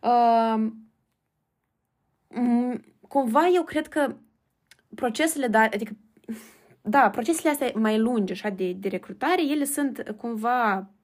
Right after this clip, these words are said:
plus minus acceptabile, în cazul în care funcția la care tu aplici sau poziția pe, la care tu aplici este una foarte, nu știu, prestigioasă sau ei, uh,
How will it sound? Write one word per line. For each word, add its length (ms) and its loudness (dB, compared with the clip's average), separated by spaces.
plus 260 -4
minus 400 2
acceptabile, 840 0
în 60 -4
cazul 260 2
în 100 2
care 200 2
funcția 600 0
la 80 4
care 180 -2
tu 100 -2
aplici 480 -2
sau 260 -2
poziția 340 0
pe, 160 -10
la 140 -4
care 160 -4
tu 100 -6
aplici 300 -2
este 200 -4
una 220 0
foarte, 420 -6
nu 100 -6
știu, 300 -14
prestigioasă 880 0
sau 340 -4
ei, 380 -2
uh, 320 -4